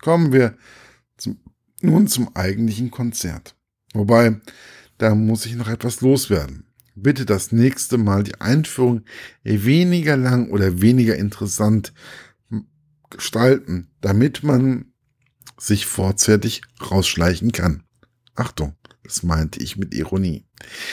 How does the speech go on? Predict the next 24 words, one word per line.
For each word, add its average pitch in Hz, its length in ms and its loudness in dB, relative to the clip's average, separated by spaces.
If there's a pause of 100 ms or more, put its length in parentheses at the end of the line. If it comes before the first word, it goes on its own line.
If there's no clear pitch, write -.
(320)
Es - 600 2 (200)
führt 151 640 0 (280)
sonst 123 640 0
zu - 120 -2
einem 110 300 2
kleinischen 147 840 -2 (360)
kleinen 127 560 2
logistischen 110 840 -2
Problemen. 110 580 4 (380)
Selbst 117 440 2
bei 107 120 2
den 107 300 2
Männern 123 420 2 (520)
auf 101 220 -2
der 104 140 0
Toilette 98 540 -2 (280)
musste 127 420 2
sich 90 220 -2
etwas - 320 -6
gesputet - 580 -4
werden. 64 400 -6 (1160)
Aber 127 380 4 (720)
man 107 320 4
kam 107 460 0